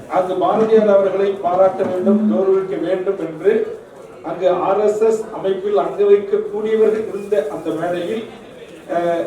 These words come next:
தமிழ்நாடு என்கிற அந்த பெயரை பெருமைப்படுத்துவதற்கு அவர் பேசிய அந்த பேச்சு வந்து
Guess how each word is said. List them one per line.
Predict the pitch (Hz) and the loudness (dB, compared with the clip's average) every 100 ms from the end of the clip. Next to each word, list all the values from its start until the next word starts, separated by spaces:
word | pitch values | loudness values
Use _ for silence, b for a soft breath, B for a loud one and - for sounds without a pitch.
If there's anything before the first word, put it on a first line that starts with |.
| - | 0
தமிழ்நாடு | 180 214 220 220 226 | 0 2 2 2 2
என்கிற | 214 - 190 180 - | 0 0 4 4 2
அந்த | - 170 | -4 -4
பெயரை | 170 185 202 202 208 | -2 0 4 4 2
பெருமைப்படுத்துவதற்கு | - 190 202 220 214 - 202 196 196 - - 180 | -2 0 0 2 0 0 0 0 0 -4 -6 -4
அவர் | 175 - | -2 -2
பேசிய | 185 180 175 165 | -2 -4 -4 -4
அந்த | 151 147 | -2 -4
பேச்சு | - 190 180 - - | -2 -4 -4 -6 -10
வந்து | - - | -12 0